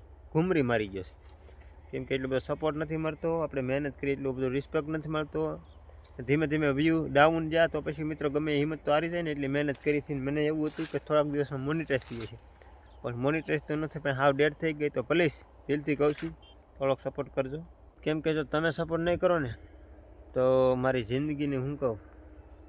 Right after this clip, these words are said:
કાંઈ મને સૂઝતું નથી, હું કરવું નહીં એમ, એવો મારો મગજ સાવ છે ને ઘૂમરી મારી ગયેલો છે.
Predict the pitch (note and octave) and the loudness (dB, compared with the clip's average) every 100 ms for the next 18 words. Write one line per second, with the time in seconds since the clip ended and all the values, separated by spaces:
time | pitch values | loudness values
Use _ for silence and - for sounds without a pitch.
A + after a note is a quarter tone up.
0 | - D3 D3+ C#3 C#3+ C3 - F3+ - D3+ | -4 2 4 2 0 -2 0 -2 -2 -2
1 | C#3+ C#3 B2 D3+ C3+ C3+ D3+ C#3 A#2 A2+ | -2 -2 -4 -4 -2 -2 0 -2 -2 -6
2 | G2+ - - - - - - E3 E3+ D3 | -8 -16 -20 -20 -20 -10 2 4 4 4
3 | C#3+ B2+ C3+ B2+ C#3 C3 D3+ C3+ G#2 - | 2 2 -2 -2 -2 -2 -2 -8 -10 -10
4 | - D3 B2+ G#2+ G#2 G2 F#2+ F#2+ | -2 0 0 0 -4 -4 -10 -12